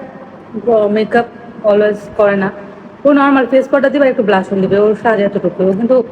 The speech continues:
কোনো মেকআপ করে না, কখনোই না। But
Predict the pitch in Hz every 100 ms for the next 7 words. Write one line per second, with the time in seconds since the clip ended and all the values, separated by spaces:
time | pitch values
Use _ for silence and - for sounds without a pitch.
0 | - - - - - - - - - 262
1 | 269 285 285 220 208 - 185 175 175 269
2 | 269 - 277 226 175 151 - - - -
3 | - - - - - - 220